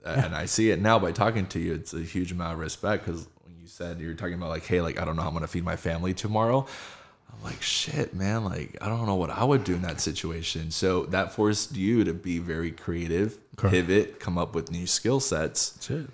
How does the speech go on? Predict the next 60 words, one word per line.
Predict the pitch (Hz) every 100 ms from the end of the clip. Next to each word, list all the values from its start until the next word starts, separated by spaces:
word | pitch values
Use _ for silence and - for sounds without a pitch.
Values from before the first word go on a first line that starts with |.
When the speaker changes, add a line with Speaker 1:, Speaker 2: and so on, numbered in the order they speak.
| -
Speaker 1:
Sharpen | - 107 107 120
the |
axe. | 117 151 180 - -
Speaker 2:
And | 110
it | 82
got | 85 85
you | 85
till | - 78
today. | - 85 98
But | 87 82
people | - 113 82
are | 78
seeing | - 104 90 90
this | - 92 -
stressful | - 90 - 87 80
time | - - 139 104 90
as | 82
a | 76
time | - 98 92 80
to | 73
relax | 78 76 82 123 - - - -
and | 90
Speaker 1:
Yeah. | 110
Speaker 2:
drink | 92
a | 87
Mai | 85 87
Tai | 87 92
on | 87 80
the | -
beach | 87 87
in | -
Hawaii. | 87 80 139 143 -
Speaker 1:
I | 123
mean, | 120 113
you | 120
see | 117 139
my | 131
desk, | 113 135 113
Speaker 2:
Right? | 123
Speaker 1:
you |
see | 113 139
all | 131
those | 120
worksheets? | 117 117 - 151 - - _
Those | 107 127
are | 135
all | 135 139 135 -
new | 123 110 131 139 - _ _ _
skill | - - 165
sets | 147 113
I'm | 107 104
developing. | 95 92 87 - 101 - _ _ 110
That's | 110
just, | - 117 - - - -
that's | 107 -
Speaker 2:
Right. | 120 - -
Speaker 1:
part | 117
of | 123
my | 123
portfolio. | 117 123 110 131 160 101